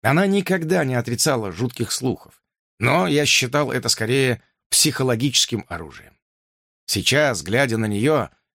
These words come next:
мечтающую об Абабах с чем-то ещё, я не был столь склонен к скептицизму. Где-то в глубинах дома, не слишком далеко,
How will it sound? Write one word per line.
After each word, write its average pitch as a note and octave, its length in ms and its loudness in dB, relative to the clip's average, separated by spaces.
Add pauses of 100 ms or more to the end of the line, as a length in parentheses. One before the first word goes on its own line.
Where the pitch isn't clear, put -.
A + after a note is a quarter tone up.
мечтающую B2+ 880 0
об A2+ 160 0
Абабах B2+ 360 0
с - 160 -6 (960)
чем-то C3+ 320 0
ещё, C3+ 440 0 (500)
я E3 180 4
не G3+ 160 4
был A2+ 180 -2
столь G#2+ 280 0
склонен G#2+ 480 -2 (280)
к - 80 -2
скептицизму. - 840 -4 (760)
Где-то D#3+ 560 2
в B2 80 0
глубинах C3+ 640 0
дома, C#3 420 0
не G#2+ 160 -2
слишком A#2 560 -2
далеко, G2+ 540 0